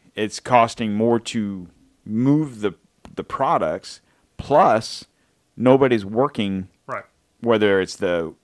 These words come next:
Speaker 1: the processing plants, the trucking facilities, whatever the situation may be. So now, now this.
Speaker 2: Now this. And,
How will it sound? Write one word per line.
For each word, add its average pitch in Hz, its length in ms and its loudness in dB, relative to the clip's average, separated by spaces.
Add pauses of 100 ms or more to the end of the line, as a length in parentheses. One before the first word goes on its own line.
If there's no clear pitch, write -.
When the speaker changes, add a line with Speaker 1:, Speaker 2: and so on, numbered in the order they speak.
Speaker 1:
the 90 80 -4
processing 117 600 0
plants, 117 380 -2
the 82 160 -12
trucking 113 840 0
facilities, 113 760 0
whatever 113 280 2
the 101 80 -8
situation 104 640 -4
may 87 120 -8
be. 113 340 -6 (880)
So 117 580 6 (960)
now, 110 500 2 (300)
now 101 240 0
this. - 420 -6 (180)
Speaker 2:
Now 110 200 -10
this. 98 300 -20 (960)
And, 131 480 -8